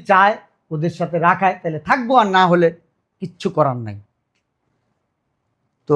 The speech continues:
এখন আমি তোমাদের বলতেছি, তোমাদের ঘরের ভাতের হাঁড়ি যেহেতু আলাদা হয়ে গেছে, এখন থিকা যেহেতু একই বাড়িতে থাকো, এই ভাতের হাঁড়ি এক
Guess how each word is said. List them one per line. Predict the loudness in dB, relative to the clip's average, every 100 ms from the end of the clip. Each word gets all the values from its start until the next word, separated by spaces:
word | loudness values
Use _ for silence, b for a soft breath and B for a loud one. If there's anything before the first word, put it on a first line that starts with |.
| 0 2
এখন | 0 2 2
আমি | 2 2 -4 -8 _ _ _ _ _ _ _ _
তোমাদের | 0 2 2
বলতেছি, | 2 -2 -2 -8 -10 -14 _ _ _ _ _ _ _ _ _ _ _ _ _ _ _
তোমাদের | -4 0 0 0
ঘরের | 2 2 0 -6 _ _ _ _ _ _ _ -4
ভাতের | 0 4 4
হাঁড়ি | 4 2
যেহেতু | 0 4
আলাদা | 2 4 2 2
হয়ে | 2
গেছে, | -2 -4 -10 -12 _
এখন | 0 4 2 2
থিকা | -2 -2 -4 _ _ _ _ _ -2
যেহেতু | -2 -2 0
একই | 0 0
বাড়িতে | 4 4 4
থাকো, | -2 -2 -4 -8 _ _ _ _ _ _ _
এই | -4 -4
ভাতের | 0 4 6
হাঁড়ি | 6 2 -4 _ _ _
এক | 0